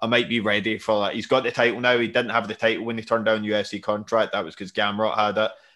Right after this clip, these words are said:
Uh, it got vacated. He's now been promoted to the full champion from the interim. And yeah, but this is, this could be up there with his hardest ones, 'cause, uh, the last three fights specifically from, um,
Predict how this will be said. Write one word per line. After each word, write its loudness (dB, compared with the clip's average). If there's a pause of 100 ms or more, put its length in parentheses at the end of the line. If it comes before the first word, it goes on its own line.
(140)
Uh, -2
it -4
got -2
vacated. 0
He's -4
now 0
been -6
promoted -6
to -12
the -8
full 0
champion -2
from -8
the -2
interim. -2 (280)
And 0
yeah, 4
but 6
this 2
is, -4 (300)
this 4
could 4
be 4
up 6
there 4
with 0
his 0
hardest 4
ones, 0
'cause, -2
uh, 4
the 0
last 2
three -6
fights 0
specifically -4
from, -8
um, -4